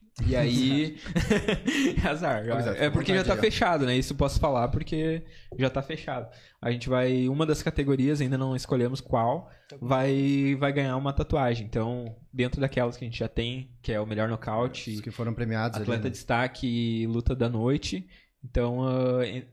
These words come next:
Speaker 1: eu acho que entre luta da noite e melhor nocaute vai, vai ganhar uma tatuagem lá do cara.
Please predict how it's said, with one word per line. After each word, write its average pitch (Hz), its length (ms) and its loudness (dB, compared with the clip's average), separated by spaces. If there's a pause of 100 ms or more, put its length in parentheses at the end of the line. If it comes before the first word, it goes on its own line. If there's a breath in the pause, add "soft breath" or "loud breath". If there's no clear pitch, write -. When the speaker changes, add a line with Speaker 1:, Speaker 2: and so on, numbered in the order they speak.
Speaker 1:
eu 127 60 0
acho 131 160 -2
que 156 80 -2
entre 147 160 -2
luta 156 240 2
da 151 80 0
noite 143 220 -2
e 165 40 -6
melhor 151 200 0
nocaute 151 520 0
vai, 143 420 -2
vai 139 180 -2
ganhar 139 180 -2
uma 139 140 -4
tatuagem 131 540 -6
lá 120 100 -4
do 131 100 -4
cara. 117 360 -6